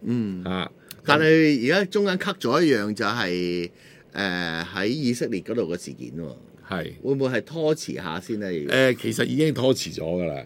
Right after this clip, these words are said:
Speaker 1: 嗯。
Speaker 2: 如果唔係，早就行咗啦。
Speaker 1: 嗯。
Speaker 2: 啊，即係十月中、十月尾嗰陣時已經行咗啦。
Speaker 1: 嗯。
Speaker 2: 啊，咁啊，呢下係有啲變數，但係，呃，睇嚟呢，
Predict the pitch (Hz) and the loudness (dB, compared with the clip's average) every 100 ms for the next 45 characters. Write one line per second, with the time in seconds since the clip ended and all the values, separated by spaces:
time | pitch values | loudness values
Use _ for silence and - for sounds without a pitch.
0 | - 87 90 104 147 143 101 98 87 - | -12 -10 -2 4 6 4 2 0 0 -8
1 | - - 85 101 104 87 - 76 82 98 | -20 -6 -2 -2 -2 -6 -10 -6 -4 -2
2 | 104 101 101 107 95 95 87 80 80 67 | -2 -4 -6 -10 -6 -4 -4 -4 -6 -10
3 | - - _ - 127 101 - 101 90 92 | -16 -20 _ 2 4 4 0 -2 -4 -4
4 | - 131 113 117 92 90 90 90 104 101 | -2 -2 -2 -4 -4 -4 -2 -2 -2 0
5 | 110 92 82 82 95 92 82 80 82 82 | 0 -2 -8 -8 -6 -6 -8 -8 -6 -4
6 | 95 98 98 98 90 80 - - - 113 | -2 -2 -2 -4 -6 -8 -12 -20 -6 0
7 | 110 101 143 160 135 120 139 202 175 131 | 0 2 4 6 6 6 4 6 8 8
8 | 120 117 110 120 139 156 123 107 101 104 | 6 6 6 4 6 6 4 0 0 0
9 | 98 110 107 104 101 - - - - - | 0 -2 0 0 -2 -8 -20 -20 -20 -4
10 | - 113 113 - 117 156 190 123 101 135 | 0 2 2 2 6 6 8 6 6 4
11 | 156 | 4